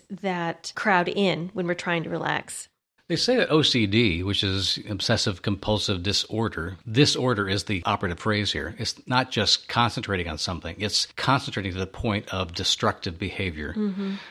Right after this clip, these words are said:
Speaker 2: of the mind or of the body. O C D is really a re-remembering too frequently.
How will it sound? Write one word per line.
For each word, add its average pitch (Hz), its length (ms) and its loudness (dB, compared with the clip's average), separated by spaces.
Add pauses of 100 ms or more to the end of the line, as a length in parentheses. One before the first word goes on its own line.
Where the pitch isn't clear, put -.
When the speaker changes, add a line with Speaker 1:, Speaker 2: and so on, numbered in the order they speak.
Speaker 2:
of 110 160 2
the 98 100 -2
mind 110 360 4
or 101 100 0
of 92 100 -4
the 92 80 -6
body. 101 400 -2 (460)
O 160 160 8
C 135 260 6
D 107 480 0
is 110 220 -2
really 107 500 2
a 117 140 -2
re-remembering 117 1300 4
too 120 160 2
frequently. - 560 -6